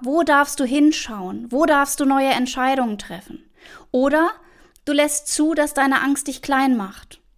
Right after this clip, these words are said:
Du lässt dich von deinen Ängsten einnehmen. Klein machen oder Wachstum? Du hast immer eine Wahl, denn du bist niemals deinen Ängsten machtlos ausgeliefert.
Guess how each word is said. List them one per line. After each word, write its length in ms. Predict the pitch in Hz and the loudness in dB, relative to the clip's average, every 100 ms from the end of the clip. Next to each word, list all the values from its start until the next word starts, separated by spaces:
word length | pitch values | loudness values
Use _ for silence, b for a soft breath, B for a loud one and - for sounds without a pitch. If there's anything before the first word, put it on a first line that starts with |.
| _ _ | _ _
Du 60 | 240 | 0
lässt 280 | 247 269 - | 0 0 -2
dich 200 | 269 - | -6 -4
von 140 | 262 | -2
deinen 340 | 247 254 254 247 | 2 4 2 2
Ängsten 460 | 262 262 - 269 | 0 0 -2 0
einnehmen. 760 | 254 269 254 208 180 185 - _ _ _ _ - | 2 4 4 2 -4 -8 -12 _ _ _ _ -6
Klein 380 | 247 254 302 311 | 0 2 6 8
machen 320 | 320 - 330 392 - _ - | 8 6 2 2 -6 _ -6
oder 240 | 294 311 | 0 2
Wachstum? 720 | 311 320 - - - - 226 B B B | 0 -2 -8 -12 -14 -16 -18 B B B
Du 80 | 240 | 0
hast 240 | 269 - - | 0 0 2
immer 340 | 302 330 320 | 6 8 6
eine 300 | 302 294 277 | 4 2 2
Wahl, 300 | 277 285 190 | 0 0 -2
denn 180 | 196 214 | -2 0
du 80 | 240 | 0
bist 380 | 240 302 - 254 | 0 -2 0 4
niemals 680 | 262 359 427 247 202 202 | 6 6 4 2 0 -2
deinen 240 | 220 220 226 | -2 -2 -2
Ängsten 540 | 240 277 311 - - 240 | 2 4 4 0 -2 2
machtlos 560 | 262 320 - 277 277 | 4 2 -4 -6 -6
ausgeliefert. 1000 | - 269 320 - 196 190 - - - - | -4 -4 -4 -6 -8 -10 -14 -18 -20 -20